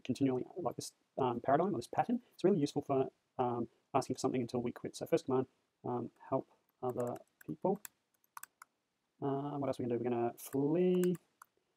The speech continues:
we're gonna attack, we're gonna dodge, stop. So you can see that, that, while it's not equal to,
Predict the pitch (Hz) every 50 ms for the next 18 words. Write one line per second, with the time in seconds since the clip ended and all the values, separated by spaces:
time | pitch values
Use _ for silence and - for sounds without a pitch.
0 | _ _ - - - - - - - - - 120 - _ - - - 151 156 160
1 | 165 - - - - _ _ _ _ _ _ _ _ - 123 127 135 - - -
2 | 156 151 156 156 147 - - - _ - - - - - _ _ _ _ _ _
3 | _ _ _ _ _ - - - - - 98 - - - _ _ _ _ _ _
4 | _ _ _ - _ _ _ - - 123 120 117 123 - - - - 131 123 123
5 | - - _ _ _ _ _ - - - - - _ _ _ _ _ _ _ _
6 | _ _ _ - 151 151 131 - - 139 139 147 - - 131 - - 117 - 120
7 | 120 123